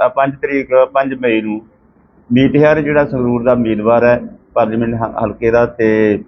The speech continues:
ਅਮ, ਗੁਰਮੀਤ ਸਿੰਘ ਖੁੱਡੀਆ, ਉਹਨਾਂ ਦੇ, ਅਮ,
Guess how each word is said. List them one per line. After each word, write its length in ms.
ਅਮ, 400
ਗੁਰਮੀਤ 380
ਸਿੰਘ 180
ਖੁੱਡੀਆ, 340
ਉਹਨਾਂ 200
ਦੇ, 180
ਅਮ, 420